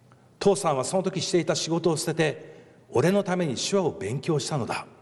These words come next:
俺はそんなこと知らずに、大した収入もない父親を馬鹿にしたこともある。俺が間違っていた。父さんは誰よりも俺の苦しみを知っていた。誰よりも俺の悲しみを知っていた。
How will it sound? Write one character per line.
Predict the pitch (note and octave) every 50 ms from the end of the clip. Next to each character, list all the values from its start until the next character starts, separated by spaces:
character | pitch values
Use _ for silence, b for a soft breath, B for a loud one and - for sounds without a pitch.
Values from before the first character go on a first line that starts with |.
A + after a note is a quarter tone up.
| - - _ _ _ _ _ _ _ _ _ _ -
俺 | - - F2+ F2+
は | F2 F2 - - - B B B B B B B B
そ | - - -
ん | C#3 D3+
な | F3 D#3
こ | - -
と | D#3+ D3
知 | - -
ら | D#3 C#3+
ず | C3+ C#3+ D3+
に、 | D#3 D3 C3+ - B B B B B B B B
大 | - F#3 G3
し | F3+ -
た | - E3 C#3
収 | - - - E3+ F3
入 | F#3 G3 F#3+
も | F3+ F3+
な | F3+ F3+ D#3
い | B2
父 | - - - D#3
親 | C#3+ C3+ C3 B2+
を | B2 A#2 - - - - - - -
馬 | - -
鹿 | A#2 B2
に | C3+ B2+
し | -
た | - B2+
こ | A#2 C3
と | D3
も | C3 A2 -
あ | F#2
る。 | - - - - - - - - - - - - _ _ _ _ _ _ _ _ _ _ _ _ -
俺 | - - - - -
が | - - - - - - - - - - - - - -
間 | - F2
違 | - - G2+ G#2 -
っ | -
て | - - E2+
い | D#2 -
た。 | - - - - - - - - _ - - - - _ _ _ - - _ _ - -
父 | - - E3+
さ | D3+ - - B2+
ん | A#2 A#2+
は | G#2+ G2 - - - B B B B B B B -
誰 | G#2 D#3 G3+ A#3+ B3
よ | A3+ G3+
り | F3+ E3
も | D3 C3+
俺 | C3+ F3
の | F#3+ F#3
苦 | - - F3+ F#3
し | - - -
み | F#3+ D#3
を | A#2
知 | - - -
っ | -
て | - C3
い | A#2+ -
た。 | - - - - - - - - _ _ _ _ _ _ _ _ -
誰 | G2 D3 G3 A#3 B3
よ | A3 G3+
り | F#3+ E3+
も | C#3 B2+
俺 | C#3 F3
の | F3+ E3+ - -
悲 | F3 F3
し | - - G3+ G3
み | D#3+
を | B2
知 | - - - -
っ |
て | - C3+
い | A#2 -
た。 | B2 - -